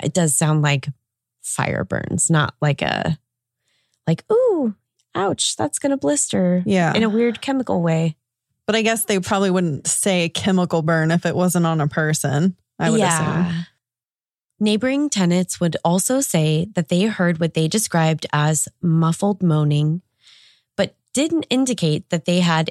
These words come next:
Speaker 1: any reason to be particularly concerned about the noise, at least on that night.
Speaker 2: It does sound like a party house, so
Speaker 1: Mm-hmm.
Speaker 2: I'm sure noise is common.
Speaker 1: Yeah, I mean, it's a Halloween party.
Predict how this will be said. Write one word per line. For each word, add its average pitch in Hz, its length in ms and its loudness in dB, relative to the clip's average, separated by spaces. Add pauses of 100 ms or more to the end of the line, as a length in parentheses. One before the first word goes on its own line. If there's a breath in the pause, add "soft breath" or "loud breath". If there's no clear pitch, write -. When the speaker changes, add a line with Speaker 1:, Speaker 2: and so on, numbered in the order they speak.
Speaker 1:
any 226 180 2
reason 175 420 2
to 165 80 -2
be 165 200 0
particularly 175 880 0
concerned 165 580 0
about 151 300 0
the 165 80 0
noise, 143 400 2 (340)
at 170 160 -2
least 165 460 -2 (640)
on 190 240 2
that 151 240 0
night. - 400 -6 (840)
Speaker 2:
It - 60 -20
does - 180 0
sound 196 220 2
like 175 140 2
a 170 40 2
party 160 340 2
house, 170 360 2
so 165 380 0 (120)
Speaker 1:
Mm-hmm. 185 240 0
Speaker 2:
I'm 185 200 4
sure 180 640 0 (760)
noise 226 720 2
is 190 180 2
common. 151 560 0 (380)
Speaker 1:
Yeah, 180 320 -2
I 214 60 0
mean, 214 160 4
it's 214 180 0
a 214 60 0
Halloween 202 540 2
party. 190 600 0